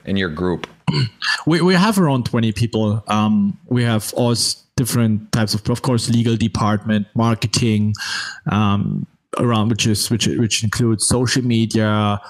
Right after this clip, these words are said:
Speaker 2: which includes, um, creating all sorts of marketing, uh, campaigns, then people helping me with the visuals, like trailers, with the videos.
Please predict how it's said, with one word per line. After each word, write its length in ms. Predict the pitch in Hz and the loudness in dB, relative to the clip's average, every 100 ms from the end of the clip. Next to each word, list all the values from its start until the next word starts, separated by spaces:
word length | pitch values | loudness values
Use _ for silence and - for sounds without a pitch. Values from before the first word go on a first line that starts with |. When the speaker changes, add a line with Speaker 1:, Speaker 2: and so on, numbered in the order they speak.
| - _ | -20 _
Speaker 2:
which 220 | 110 - | -2 0
includes, 800 | 110 - 113 107 107 104 - - | 0 2 2 4 2 2 -2 -2
um, 640 | 101 101 98 98 101 95 - _ _ _ - - | 0 2 2 2 2 0 -4 _ _ _ -10 -2
creating 300 | - 120 113 | 0 2 2
all 200 | 110 113 | 2 0
sorts 260 | 110 117 107 | 2 0 0
of 140 | 101 | 0
marketing, 680 | 107 107 - - 104 104 101 - | 2 0 -2 -2 2 2 2 -2
uh, 140 | 98 101 | -4 -2
campaigns, 880 | - 95 - 143 127 120 120 - 127 - - - - | -2 0 0 2 2 2 0 0 -2 -6 -12 -12 -6
then 600 | 113 117 110 107 104 104 - _ | 0 2 2 2 2 0 -4 _
people 240 | - 110 110 | -4 0 0
helping 400 | 113 107 110 107 | 0 0 0 2
me 120 | 104 | 2
with 280 | 101 104 92 | 2 2 0
the 40 | |
visuals, 840 | 98 139 143 131 123 120 117 107 - | -2 0 0 2 2 2 0 -2 -2
like 260 | 87 - | -6 -4
trailers, 840 | - 139 127 127 120 120 117 - 110 | -2 0 2 2 2 2 2 0 -2
with 180 | 101 - | -2 -2
the 80 | |
videos. 880 | 90 131 135 127 123 120 117 110 - | -2 0 2 2 2 2 2 0 -2